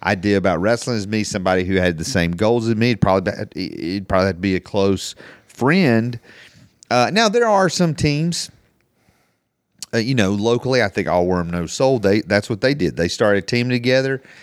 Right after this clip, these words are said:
Within a couple of months, they had a name, they had matching gear, they got the matching jackets. And if we're being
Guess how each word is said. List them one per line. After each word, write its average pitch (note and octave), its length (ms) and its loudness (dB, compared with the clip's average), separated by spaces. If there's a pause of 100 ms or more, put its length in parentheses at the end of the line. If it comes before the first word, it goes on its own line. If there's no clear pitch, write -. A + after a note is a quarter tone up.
(180)
Within G#2 260 0
a G#2 40 -4
couple A#2 300 -2
of G#2+ 60 0
months, G2+ 340 -2
they D#2+ 160 -4
had D#2+ 200 -2
a D2+ 60 -6
name, A2+ 460 0
they D#2 120 -2
had D2+ 200 -6
matching D#2 400 -2
gear, A2+ 260 2
they E2+ 100 0
got D2 220 -4
the D#2 60 -10
matching D#2+ 400 -2
jackets. G#2+ 640 0 (760)
And B2+ 200 0 (480)
if B2+ 140 2
we're D#4+ 80 2
being G2+ 380 0